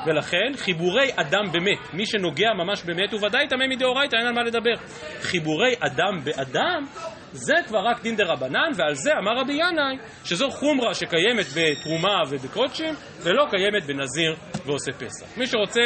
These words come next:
דרך אחרת בקריאה של השקלא וטריא, מוזמן לעיין כאן בתוספות, בראש, שלומדים את הסוגיה קצת אחרת. שוב, אני אומר פעם שלישית, יש, יש הרבה מה לדבר כאן בסוגיה, אז אני לא רוצה להעמיק בעניין טומאה בחיבורים, שזה סוגיה במקומות אחרים.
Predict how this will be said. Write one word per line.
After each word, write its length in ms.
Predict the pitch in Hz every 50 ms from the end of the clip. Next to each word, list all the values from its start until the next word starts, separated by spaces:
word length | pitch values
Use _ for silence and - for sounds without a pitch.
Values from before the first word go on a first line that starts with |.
| 240 208 165
דרך 240 | 196 202 202 -
אחרת 380 | 170 - - - 233 240 240 202
בקריאה 340 | 196 185 - 175 180 208 208
של 140 | - 202 185
השקלא 260 | - - 180 - 160 147
וטריא, 340 | 151 - 240 269 269 262
מוזמן 300 | 233 180 156 147 196 208
לעיין 200 | 185 165 175 196
כאן 140 | 190 170 147
בתוספות, 440 | 135 135 - 269 269 - 233 190 147
בראש, 380 | 147 151 156 214 262 269 - - - - - - - - -
שלומדים 300 | - 165 170 185 233 226
את 80 | 190
הסוגיה 280 | 180 - 180 165 196 202
קצת 200 | - - 175 160
אחרת. 360 | 143 - 220 262 277 262 -
שוב, 140 | - 247 214
אני 100 | 196 175
אומר 160 | 170 202 220
פעם 220 | 196 214 214 214 208
שלישית, 420 | - 233 233 - - 294 302 294 - - - - - - - - 170 180 202 240 -
יש, 260 | 165 208 220 - -
יש 160 | 220 208 - 185
הרבה 260 | 160 156 147 214 240
מה 100 | 240 220
לדבר 340 | 196 175 165 156 160 208 208
כאן 160 | 202 208 185
בסוגיה, 420 | 185 170 - 196 180 214 240 294 311
אז 120 | 269 175 180
אני 100 | 180 175
לא 100 | 185 220
רוצה 220 | 214 196 - 202
להעמיק 400 | 196 180 165 156 180 214 208 -
בעניין 280 | 151 151 147 165 196 190
טומאה 240 | - 160 147 170 185
בחיבורים, 580 | 185 175 - 208 190 214 226 247 320 294 277 269 - - - - - -
שזה 280 | - 170 151 156 202 220 226 226 -
סוגיה 400 | - - 160 139 151 151 165 170 175 175 139
במקומות 520 | 139 139 135 - 143 131 131 135 131 131 - - - - - - - -
אחרים. 500 | - - - - 110 92 - - -